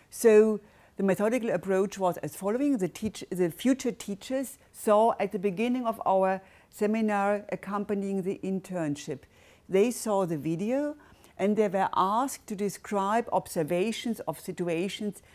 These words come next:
that are relevant for teaching. So you had to see, it was, they saw, uh, they were sitting over there, saw the video, and they were asked, "Please stop whenever something important occurs and describe that."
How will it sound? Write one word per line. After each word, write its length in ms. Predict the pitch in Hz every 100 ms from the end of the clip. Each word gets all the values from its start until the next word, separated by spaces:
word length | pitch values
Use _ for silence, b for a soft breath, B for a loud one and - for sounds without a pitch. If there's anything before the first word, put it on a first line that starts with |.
| b
that 100 | 165 -
are 140 | 175
relevant 480 | 180 180 160 156 151
for 100 | 156
teaching. 500 | - 170 - 151 147 B B
So 180 | - 196
you 160 | 190
had 220 | 190 226
to 100 | 226
see, 380 | 220 - 220 220 B B B
it 140 | 165 196
was, 300 | 196 220 -
they 160 | 196
saw, 480 | 175 208 202 233 277 B B B
uh, 80 | 185
they 140 | 185
were 120 | 165 170
sitting 520 | - 285 285 247 214
over 220 | 180 175
there, 260 | 165 190 240
saw 320 | - 208 185
the 100 | 165
video, 520 | 151 202 247 277 277 B B -
and 120 | 190
they 100 | 196
were 180 | 196 -
asked, 460 | 196 226 - - b b b
"Please 400 | 240 269 294 285
stop 480 | - - 190 - - - b b b
whenever 500 | 175 - 202 214 233
something 520 | - 196 196 196 196
important 720 | 180 156 - 190 185 185 190 -
occurs 840 | 147 - - 175 175 208 240 - - b b b b -
and 180 | 180 180
describe 600 | 185 - - 151 147 -
that." 340 | - -